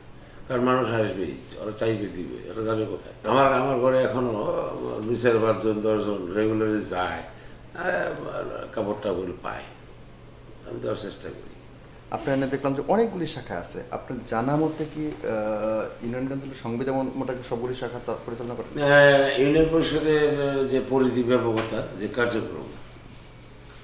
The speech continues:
Speaker 1: এর চেয়ে বেশি আছে আমার এখানে। ইউনিয়ন পরিষদের যে নিয়ম কানুন পদ্ধতি সমূহ আছে, যে কার্যক্রম করা দরকার, ম্যানুয়ালে যা আছে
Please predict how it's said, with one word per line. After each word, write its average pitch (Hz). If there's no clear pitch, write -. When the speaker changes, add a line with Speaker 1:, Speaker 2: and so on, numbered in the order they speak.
Speaker 1:
এর 120
চেয়ে 110
বেশি 120
আছে 92
আমার 76
এখানে। -
ইউনিয়ন 175
পরিষদের 165
যে 165
নিয়ম 139
কানুন 127
পদ্ধতি 117
সমূহ 101
আছে, 120
যে 98
কার্যক্রম 110
করা 98
দরকার, 82
ম্যানুয়ালে 131
যা 98
আছে -